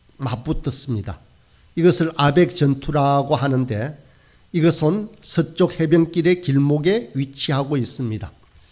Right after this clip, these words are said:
이 전쟁에서 사울 부자는 최후를 맞이하게 됩니다.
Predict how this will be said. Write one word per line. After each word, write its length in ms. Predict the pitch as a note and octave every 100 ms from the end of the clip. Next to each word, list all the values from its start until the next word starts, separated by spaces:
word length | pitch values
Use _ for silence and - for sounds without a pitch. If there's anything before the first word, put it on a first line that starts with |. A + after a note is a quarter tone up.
| - - - -
이 120 | F#3+
전쟁에서 640 | D#3+ D3+ D3 D#3 D#3+ -
사울 440 | E3 - D#3+ D#3+ C#3+
부자는 500 | D#3+ C#3+ C3 F#3 G3
최후를 600 | - E3 D#3 D3+ D#3 E3
맞이하게 640 | C#3+ C3+ C#3 B2+ C#3 C#3+
됩니다. 400 | A#2+ A2+ G#2 F#2